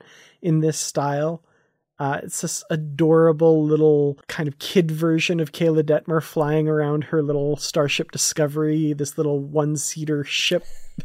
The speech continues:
<laughs> that she's, uh, crashed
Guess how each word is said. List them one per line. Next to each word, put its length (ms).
<laughs> 80
that 200
she's, 400
uh, 260
crashed 560